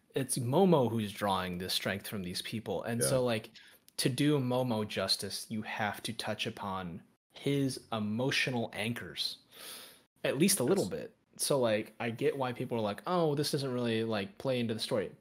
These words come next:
Speaker 1: But, like, it's not Luffy's A plot. This is Momo's B plot.
Speaker 2: Sure.
Speaker 1: Okay, like, this is, it, it, that was the l-, ground layering for Momo. But, like,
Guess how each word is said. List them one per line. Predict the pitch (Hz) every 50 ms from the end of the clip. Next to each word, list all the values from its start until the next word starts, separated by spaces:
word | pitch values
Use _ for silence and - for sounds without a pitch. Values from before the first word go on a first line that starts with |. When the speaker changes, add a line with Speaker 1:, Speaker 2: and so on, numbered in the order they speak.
| _ _
Speaker 1:
But, | - - - 151 156
like, | 147 139 120 - - - _ _ _ _ - 240 240 - - - -
it's | - 175 - -
not | 180 175 180 170 151 - - _ _ _ _ _ - - -
Luffy's | - 117 139 151 - - 139 123 117 113 - -
A | 123 113 107
plot. | 110 - - 95 80 62 55 - _ _ _ _
This | 127 151 151 - 170
is | 147 123
Momo's | 117 117 117 123 127 131 131 123 120 113 107 104 98 98
B | - - - - - -
plot. | - - - - - - - - - - _
Speaker 2:
Sure. | - - 82 80 82 85 - - - _ _
Speaker 1:
Okay, | 110 107 110 - - 117 101 98 95
like, | 90 87 87 85 85 -
this | 101 110 120 120
is, | 123 107 76 98 113 120 - -
it, | - 160 - 170
it, | 165 - - 156 143
that | 147 147 156 156
was | 165 165 151 139
the | 143 127
l-, | 120 120 107 117
ground | 113 - 123 120 120 113
layering | 110 107 101 101 101 98
for | 98 - 101 - - -
Momo. | 107 98 90 78 67 65 107 -
But, | 123 113 95
like, | 117 113 110 117 -